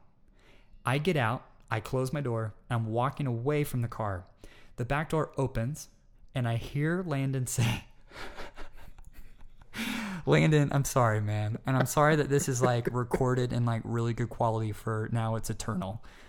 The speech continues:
Um, <laughs> but the door opens, and I hear him go, "Oh,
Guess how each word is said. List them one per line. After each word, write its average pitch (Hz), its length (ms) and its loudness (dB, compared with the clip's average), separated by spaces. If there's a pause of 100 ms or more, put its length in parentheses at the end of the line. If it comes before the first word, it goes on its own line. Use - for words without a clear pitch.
(320)
Um, 120 680 4 (340)
<laughs> 170 60 6 (120)
but 143 360 4
the 151 120 4
door 147 300 4
opens, 139 540 2 (560)
and 135 100 2
I 135 100 4
hear 147 120 2
him 143 80 0
go, 139 300 2
"Oh, 226 300 4